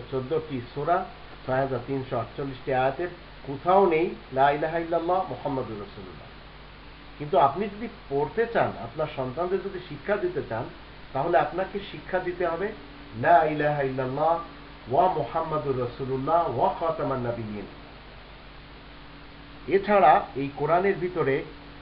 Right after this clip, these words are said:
আশহাদু আল্লা ইলাহা ইল্লাল্লাহ ওয়াহদাহু লা শারীকা লাহু ওয়া আশহাদু আন্না মুহাম্মাদান আবদুহু ওয়া রাসূলুহু কোথাও নেই।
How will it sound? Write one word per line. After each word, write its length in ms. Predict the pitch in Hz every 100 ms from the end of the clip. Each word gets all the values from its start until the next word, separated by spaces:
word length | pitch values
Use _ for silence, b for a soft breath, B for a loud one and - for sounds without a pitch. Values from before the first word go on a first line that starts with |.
| - - 127
আশহাদু 400 | 127 185 190 190
আল্লা 240 | 175 165 160
ইলাহা 280 | 156 160 156
ইল্লাল্লাহ 440 | 151 143 131 143 160 - - -
ওয়াহদাহু 480 | 123 131 - 170 160 147
লা 140 | 131 117
শারীকা 380 | 127 165 180 156
লাহু 200 | 151 143
ওয়া 140 | 147 131
আশহাদু 320 | - 165 160
আন্না 200 | 151 139
মুহাম্মাদান 580 | 123 117 151 147 143 139
আবদুহু 380 | 123 107 143 143
ওয়া 120 | 135
রাসূলুহু 500 | 120 113 156 165 196 - - - -
কোথাও 400 | - 180 170 127
নেই। 200 | 98 82